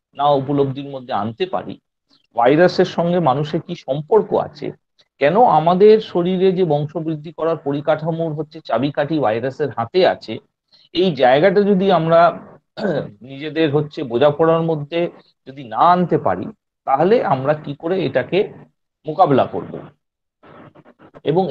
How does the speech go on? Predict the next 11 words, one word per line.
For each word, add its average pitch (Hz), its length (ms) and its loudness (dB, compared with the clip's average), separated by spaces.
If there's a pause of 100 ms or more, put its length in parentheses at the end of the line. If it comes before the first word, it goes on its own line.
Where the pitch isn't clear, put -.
এই 214 120 2
রহস্যের 185 460 0
খোঁজের 196 440 0
মধ্যে 208 300 0
যখন 202 260 0
আমরা 185 220 -2
বেরোই, 139 380 2 (360)
তখন 156 200 -4
আমরা 160 240 -2
বুঝতে 143 340 -2
পারি 120 240 0